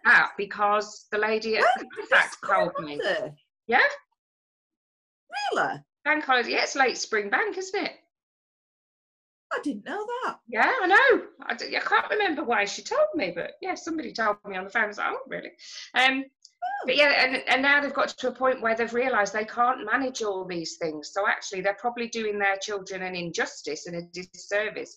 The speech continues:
Speaker 1: by trying to homeschool them, where the stress and there's pressure suddenly arrived because we didn't think it was gonna last as long as it has done to start with.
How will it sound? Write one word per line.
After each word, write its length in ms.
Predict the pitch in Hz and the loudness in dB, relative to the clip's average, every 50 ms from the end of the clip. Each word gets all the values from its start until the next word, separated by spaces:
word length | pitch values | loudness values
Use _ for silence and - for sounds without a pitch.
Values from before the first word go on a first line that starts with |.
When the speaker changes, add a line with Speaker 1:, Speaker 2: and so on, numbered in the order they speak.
| - 160 | -8 -6
Speaker 1:
by 160 | 170 170 165 - - - _ _ _ | -6 -6 -6 -10 -18 -20 _ _ _
trying 440 | - - - 190 233 277 269 208 175 | -16 -10 0 2 2 2 2 -2 -4
to 100 | 170 - | -8 -12
homeschool 680 | 156 156 170 160 147 143 143 - - - 143 143 139 135 | -12 -6 -6 -6 -6 -6 -10 -14 -12 -10 -10 -8 -8 -6
them, 300 | 131 139 147 175 208 214 _ _ _ _ _ _ _ _ _ _ _ _ | -6 -6 -6 -6 -8 -14 _ _ _ _ _ _ _ _ _ _ _ _
where 180 | 190 196 185 | 0 0 0
the 60 | 180 | 2
stress 400 | 185 - - - 240 240 233 - | -4 -6 0 2 2 2 2 0
and 80 | 202 185 | -8 -8
there's 120 | 185 180 | -8 -10
pressure 360 | - - 220 226 233 - - 170 | -6 -4 -4 -2 -2 -2 -6 -6
suddenly 600 | - - 175 180 180 165 160 156 151 143 135 _ - | -8 -8 -8 -8 -6 -4 -4 -4 -4 -6 -8 _ -6
arrived 540 | 160 156 156 147 143 143 156 170 175 - - | -4 -2 -2 -2 -2 -2 -2 -4 -8 -10 -10
because 560 | 190 196 190 202 208 202 196 - - - - _ _ _ _ _ _ _ _ _ _ | -10 -8 -4 -2 -2 -2 -2 -6 -12 -14 -18 _ _ _ _ _ _ _ _ _ _
we 100 | 185 208 | -10 -6
didn't 280 | 190 254 254 285 - | -4 -4 -4 -4 -2
think 280 | - 233 226 226 226 - | -2 -2 -2 -2 -6 -4
it 60 | 226 | -6
was 120 | - - - | -6 -4 -4
gonna 160 | 208 185 190 | -2 -2 0
last 300 | 185 190 196 - - - 170 | 0 0 -2 -2 -6 -10 -10
as 100 | 165 180 | -6 -2
long 220 | 190 185 185 170 | 0 0 0 0
as 100 | 165 170 | -4 -4
it 80 | 170 - | -6 -6
has 280 | - 175 - - - | -4 -4 -6 -6 -6
done 220 | - 139 139 139 - | -10 -10 -12 -10 -10
to 80 | - | -14
start 340 | - - - 185 165 160 - - | -14 -6 -4 -2 -2 -2 -4 -6
with. 340 | - - - 160 175 170 | -10 -8 -8 -8 -10 -10